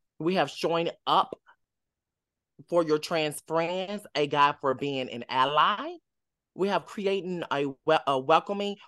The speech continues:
Workplace for Transgender Employees. We have Developing a Framework of External Policies and R-,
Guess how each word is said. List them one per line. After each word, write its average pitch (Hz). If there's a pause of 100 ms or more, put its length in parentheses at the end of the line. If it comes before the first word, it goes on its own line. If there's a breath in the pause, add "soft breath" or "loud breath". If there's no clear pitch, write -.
(140 soft breath)
Workplace 175 (100)
for 165
Transgender 143
Employees. 226 (440 soft breath)
We 180
have 175
Developing 180
a 147 (120)
Framework 190 (320 loud breath)
of 139
External 165
Policies 165
and 139
R-, 127